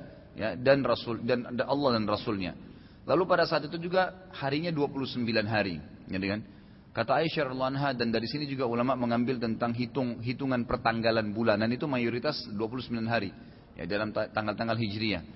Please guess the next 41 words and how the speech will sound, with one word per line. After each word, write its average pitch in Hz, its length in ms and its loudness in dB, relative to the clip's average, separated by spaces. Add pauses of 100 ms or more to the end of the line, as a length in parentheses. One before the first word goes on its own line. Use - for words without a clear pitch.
(220)
Kata 131 320 2
Aisyah 160 240 2
radhiyallahu 147 160 0
anha, 170 120 0
"Ya 160 40 4
Rasulullah, 131 480 -2
Anda 185 160 2
bersumpah 156 640 2
tidak 131 320 0
akan 143 80 0
menggauli 131 560 2
kami, 120 400 2
menghajar 120 480 0
kami 131 240 -2
selama 139 320 -2
sebulan. 147 400 2 (480)
Dan 127 160 4
hari 147 240 2
ini 185 80 -2
baru 151 240 0
dua 151 160 2
puluh 170 240 -4
sembilan 170 320 -4
hari. 180 320 0 (320)
Saya 160 240 -2
menghitungnya 170 640 0
hari 143 160 2
demi 139 160 0
hari 143 240 2
yang 131 160 0
Anda 131 160 2
tidak 117 320 2
datang 120 160 0
kepada 101 240 0
kami." 98 320 0 (480)
Kata 104 160 0
Nabi 139 240 0
sallallahu 110 160 0
alaihi 135 160 -4
wasallam, 120 220 0 (100)
"Bulan 131 300 2